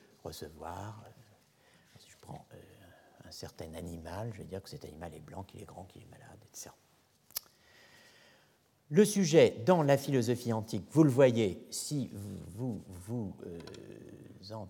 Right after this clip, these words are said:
tenez, euh, à, euh,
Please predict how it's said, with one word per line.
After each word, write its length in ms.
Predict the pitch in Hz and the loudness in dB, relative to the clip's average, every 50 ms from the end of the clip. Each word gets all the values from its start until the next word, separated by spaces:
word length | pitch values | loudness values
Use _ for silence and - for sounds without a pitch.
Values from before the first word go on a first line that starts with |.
| - - | -8 -4
tenez, 520 | 127 120 110 113 120 120 113 104 92 - - - _ - _ _ _ - - | -4 -4 -4 -4 -4 -4 -4 -4 -6 -8 -12 -20 _ -20 _ _ _ -18 -16
euh, 240 | 95 85 82 80 80 80 - - 85 - - - - - - _ _ _ _ _ _ _ _ _ _ _ _ _ _ _ _ _ _ _ _ _ _ _ _ _ _ _ _ _ _ _ _ - _ - _ _ _ _ _ _ _ _ _ _ _ _ _ _ _ _ _ _ _ _ _ _ _ _ _ _ _ _ _ _ - - - _ _ _ _ - | -16 -14 -16 -18 -20 -20 -20 -20 -20 -20 -20 -20 -20 -20 -20 _ _ _ _ _ _ _ _ _ _ _ _ _ _ _ _ _ _ _ _ _ _ _ _ _ _ _ _ _ _ _ _ -20 _ -20 _ _ _ _ _ _ _ _ _ _ _ _ _ _ _ _ _ _ _ _ _ _ _ _ _ _ _ _ _ _ -20 -20 -20 _ _ _ _ -8
à, 200 | - 131 113 107 | -6 -6 -4 -6
euh, 1120 | - - - - - - - - - - - _ _ _ _ _ _ _ _ - - - | -8 -12 -16 -20 -20 -20 -20 -20 -20 -20 -20 _ _ _ _ _ _ _ _ -20 -20 -20